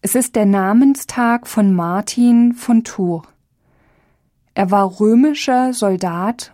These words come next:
und lebte vor über tausendfünfhundert Jahren.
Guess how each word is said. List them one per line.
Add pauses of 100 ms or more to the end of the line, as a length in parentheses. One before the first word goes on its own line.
und
lebte
vor
über
tausendfünfhundert
Jahren.